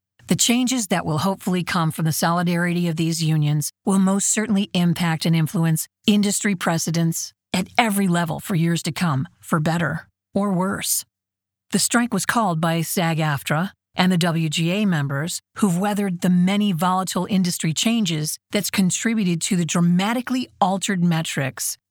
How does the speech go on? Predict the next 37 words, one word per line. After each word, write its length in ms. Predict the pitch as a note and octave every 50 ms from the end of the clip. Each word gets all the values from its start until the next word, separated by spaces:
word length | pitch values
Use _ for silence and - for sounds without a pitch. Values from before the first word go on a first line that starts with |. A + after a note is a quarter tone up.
| _ _
to 140 | - G#3+ F#3
which 200 | F#3 F3 - - -
actors 400 | F#3 F#3+ F#3+ - A3 G#3+ G3+ -
and 240 | - G#3+ G#3+ A3 G#3
writers 440 | F#3+ F#3 F3+ F3 E3 E3+ E3+ - -
have 120 | F3 D#3+
been 140 | E3+ E3 E3
compensated 800 | - - F3+ E3+ E3 F3 F3 E3+ - - F3 D#3+ D#3+ D#3 D#3 D#3 - _ _ _
even 260 | - G#3+ A#3 A#3 G3+ F#3+
prior 680 | - - - - G3+ F#3+ F3+ E3+ C#3+ C3 C3+ E3 - - _
to 100 | - -
the 80 | E3+ E3+
pandemic. 720 | - E3 D#3+ D#3 D#3+ D#3 F#3+ G3+ F#3 C#3 A#2 - - - - _ _ _ _ _ _
Unfortunately, 680 | F3+ F3+ F3 - - G#3+ G#3+ G#3+ - G3+ F#3+ - G#3 G#3
the 260 | G3 G#3 F#3+ F3 E3+
A 40 | E3
M 100 | E3 D#3+
P 160 | - E3+ D#3+
T 160 | - - E3
P 320 | D#3 - F3+ D3+ D3 D#3+ F3 - _ _ _ -
have 180 | G#3 G3 F#3+
had 280 | - G3+ F#3 F3 E3+ F3+
no 320 | F3+ F3+ G3 A#3+ D4+ E4 -
interest 480 | - D#4 D#4+ D4+ - - G3+ - - -
in 120 | F3+ F3+
renegotiating 800 | F#3 F#3+ F#3+ F3+ F3 D#3 G3 G3+ G#3 G#3 - F#3+ E3 D#3 D3+ D3+
their 140 | D3+ D3 C#3+
terms. 680 | - - - F#3+ F3+ D3 G#2+ F2 E2 - - - - - _ _ _ _ _ _ _ -
Why 120 | F3+ E3
should 260 | E3 - - G#3+ G3
they? 260 | F3+ C#3 C3 - - - - _ _ _ _ _ _ _ _ -
It's 180 | G#3 - -
largely 540 | G3 G#3 G#3+ A3 A#3 A#3 G#3+ - A3+ G#3+ G3
weighted 400 | F3 F3+ G#3 A#3+ A#3 G#3 F3+ F3
in 100 | F3 E3+
their 140 | E3+ D#3+ D#3
favor, 640 | - - - G#3+ A3+ A3+ F#3+ - A#2 A2+ - E3